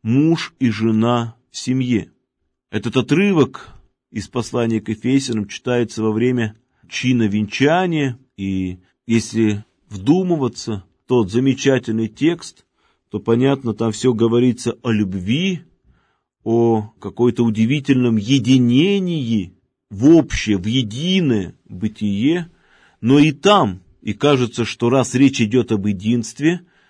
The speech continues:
то все должно быть равно. Это наше либеральное сознание так воспринято, что и то, что объединено, оно не имеет иерархии. Но церковь есть тело Христово,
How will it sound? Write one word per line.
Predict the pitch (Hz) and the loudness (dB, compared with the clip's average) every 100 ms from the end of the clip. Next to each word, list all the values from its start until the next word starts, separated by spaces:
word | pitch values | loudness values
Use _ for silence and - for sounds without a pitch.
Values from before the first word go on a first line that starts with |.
| _ - | _ -8
то | 107 | -6
все | - 117 | -2 0
должно | 101 117 98 104 110 | 2 -2 -2 -4 -4
быть | 90 110 110 _ _ | -2 -4 -4 _ _
равно. | 92 117 135 170 180 95 - _ _ - | -6 -4 -4 -4 -4 -4 -12 _ _ -10
Это | - | -2
наше | 117 131 - | 0 0 0
либеральное | 117 117 123 131 123 117 113 | -2 0 0 2 0 -2 -4
сознание | 110 123 120 135 143 107 92 95 _ _ _ | -4 -4 -4 -4 -2 -2 -6 -12 _ _ _
так | 120 98 98 | -4 -4 -4
воспринято, | 107 - 147 151 98 87 - - _ _ _ _ _ | -6 -4 -2 0 -2 -8 -18 -20 _ _ _ _ _
что | - 120 | -8 0
и | 123 | 2
то, | 131 - 160 127 | 0 2 2 2
что | - 135 135 127 | 2 4 4 2
объединено, | 107 92 113 104 107 104 104 139 202 208 _ _ _ _ _ _ | -6 -2 -2 0 -2 0 0 0 0 -4 _ _ _ _ _ _
оно | 95 92 107 160 196 - _ _ _ _ | -8 -2 2 2 2 -4 _ _ _ _
не | 113 135 127 120 | 0 4 4 4
имеет | 110 120 143 151 _ | 2 2 2 -2 _
иерархии. | 135 139 147 175 113 - 92 - _ _ _ _ _ | -2 0 2 0 -2 -6 -18 -20 _ _ _ _ _
Но | 120 123 | -2 -2
церковь | - 147 151 160 135 | 4 2 4 -2 2
есть | 135 135 - | 2 2 -2
тело | 139 143 135 117 | 2 4 4 0
Христово, | 135 139 - 165 214 170 | -4 -6 -6 -2 -2 -4